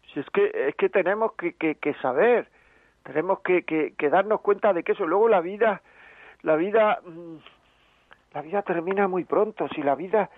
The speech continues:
¿os acordáis hace veinte años? Hace treinta años, a veces fue ayer.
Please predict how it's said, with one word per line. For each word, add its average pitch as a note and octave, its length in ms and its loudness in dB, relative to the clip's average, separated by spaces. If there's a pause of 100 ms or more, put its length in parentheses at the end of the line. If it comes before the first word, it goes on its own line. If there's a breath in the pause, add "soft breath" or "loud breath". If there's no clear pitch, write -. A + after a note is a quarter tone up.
(240 loud breath)
¿os - 140 -8
acordáis F3 440 2
hace G3+ 200 0
veinte F3+ 360 0
años? G3 340 -2 (760 soft breath)
Hace F3 220 0
treinta F#3 380 2
años, F3+ 220 0
a C#3+ 40 -6
veces F#3 300 0
fue F#3 140 0
ayer. C3+ 280 -4